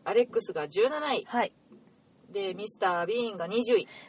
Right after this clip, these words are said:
Speaker 2: うわ、もう全然やね。惨敗です、今回は。難しかった。
Speaker 1: いや、難しいと思う。
Speaker 2: じゃあ、順番に十九位から言ってきてください。
Speaker 1: 十九位からだと？
Speaker 2: え、十九位からじゃないの？一位から？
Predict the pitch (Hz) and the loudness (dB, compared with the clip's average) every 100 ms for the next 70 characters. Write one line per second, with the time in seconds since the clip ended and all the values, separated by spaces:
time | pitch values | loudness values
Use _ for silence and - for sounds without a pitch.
0 | - 247 262 262 240 226 285 302 277 302 | -6 0 2 2 -2 0 0 0 -2 0
1 | 277 220 180 247 269 277 269 269 277 - | 0 -2 2 4 6 8 8 8 0 0
2 | 220 214 202 190 175 170 220 254 294 320 | -4 0 4 4 6 2 0 2 4 4
3 | - 226 - 170 156 - - _ _ - | 6 6 6 2 2 0 -20 _ _ -20
4 | - 185 202 208 240 269 294 226 196 214 | -6 -6 0 2 6 4 6 6 6 4
5 | 220 156 - - - - 214 254 - 285 | 4 4 -2 -20 -20 -16 0 0 2 -2
6 | 285 294 285 269 294 277 302 269 - 190 | 4 4 4 -2 -2 -4 -2 -2 2 0
7 | 208 233 - 233 254 240 220 190 - _ | 0 -8 -8 -8 -2 0 4 2 2 _
8 | _ _ _ _ - 208 359 370 - 392 | _ _ _ _ -6 4 6 6 8 8
9 | 427 349 226 175 160 185 247 - 147 120 | 10 8 4 2 2 2 2 4 -2 0
10 | 139 151 381 202 247 320 370 - - 359 | -2 -2 -4 -6 -8 -4 -4 2 4 6
11 | 285 214 185 214 180 156 - - 359 - | 6 4 2 -2 -4 -8 -10 0 0 2
12 | - | -2